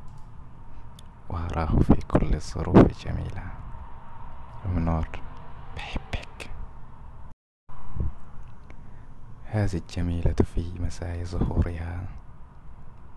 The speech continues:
جعلت عيون الناظرين تحار. الوقت ليل،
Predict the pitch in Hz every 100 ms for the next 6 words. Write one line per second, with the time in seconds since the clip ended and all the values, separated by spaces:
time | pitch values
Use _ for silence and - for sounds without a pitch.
0 | - - - - - - - - - -
1 | - - - - - - - - - 95
2 | 92 92 87 - 95 95 92 92 92 90
3 | 90 - 92 92 92 95 - - - -
4 | - - - - - - - - - -
5 | - - - - - - - - - -
6 | - - - - 101 82 - - 92 90
7 | 90